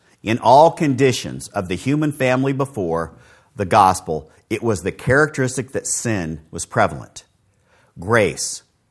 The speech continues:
favor, or mercy did much more abound, superabounded. The word is used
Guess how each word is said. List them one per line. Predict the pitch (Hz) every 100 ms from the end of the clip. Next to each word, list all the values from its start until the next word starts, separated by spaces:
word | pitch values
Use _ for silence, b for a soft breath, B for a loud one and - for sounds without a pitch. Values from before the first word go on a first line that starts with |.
| _
favor, | 110 104 104
or | 110 95 98
mercy | 101 95 - 67 - _ _ _ _ b b b b 76
did | 113 123 113
much | 117 123 -
more | 104 110 120 110
abound, | 85 87 73 69 - _ _ _
superabounded. | - - 131 - 113 90 98 98 90 73 57 b b b
The | 98
word | 104 135 175
is | 185 147
used | 127 127 127 117